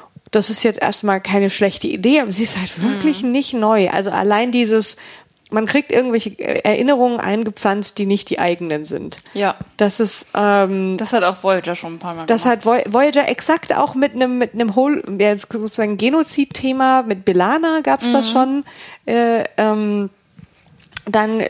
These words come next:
Speaker 1: g-, gab's das natürlich, gibt's diese eine berühmte Folge, die ich auch schon mehrmals zitiert hab, ähm, in, äh, Next Generation, wo Jean-Luc Picard irgendwie diese,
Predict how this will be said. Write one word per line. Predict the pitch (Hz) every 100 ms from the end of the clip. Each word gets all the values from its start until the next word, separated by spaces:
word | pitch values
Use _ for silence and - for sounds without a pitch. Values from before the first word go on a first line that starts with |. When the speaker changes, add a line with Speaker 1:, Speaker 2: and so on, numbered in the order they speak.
| 196
Speaker 1:
g-, | 196 196
gab's | 214 202 -
das | 196 202
natürlich, | 190 - 190 196
gibt's | 196 -
diese | 180 175 175
eine | 185
berühmte | 175 185 233 214
Folge, | - 202 202
die | 185
ich | 190
auch | 190
schon | -
mehrmals | 185 190 190 190
zitiert | - 190 - 190
hab, | 196 190 - - - - -
ähm, | 202 190 190 - -
in, | - 196 185
äh, | - 180
Next | 180 185 -
Generation, | 175 208 262 - 185
wo |
Jean-Luc | 180 180 170
Picard | - 190 - 269 -
irgendwie | 233 240 226 233
diese, | 214 202 208 202